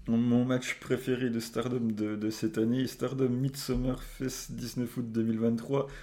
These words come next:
La légende, Jaguar Yokota avec la légende, Momoe Nakanishi avec la légende, Nanae Takahashi contre la meilleure championne Wonder de l'histoire, Momo Watanabe, Starlight Tokito et Yu. Voilà, j'ai vendu, euh, ce match comme pas possible. La perf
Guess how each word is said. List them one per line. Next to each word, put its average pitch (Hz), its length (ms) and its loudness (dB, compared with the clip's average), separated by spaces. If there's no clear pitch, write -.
La 190 140 4
légende, 214 720 4
Jaguar 135 400 2
Yokota 143 600 0
avec 123 360 4
la 208 100 2
légende, 196 560 0
Momoe 143 400 6
Nakanishi 139 680 0
avec 131 240 2
la 214 140 2
légende, 202 640 -2
Nanae 143 320 4
Takahashi 143 720 0
contre 190 400 2
la 139 120 6
meilleure 143 220 6
championne 143 360 2
Wonder 139 340 4
de 135 80 2
l'histoire, 139 540 2
Momo 131 200 2
Watanabe, 135 640 2
Starlight 135 560 0
Tokito 147 720 -2
et 120 80 4
Yu. 131 380 4
Voilà, 117 260 6
j'ai 107 220 4
vendu, 127 560 4
euh, 117 220 6
ce 120 160 0
match 127 320 0
comme 117 180 2
pas 120 120 6
possible. 120 420 0
La 113 100 12
perf - 580 2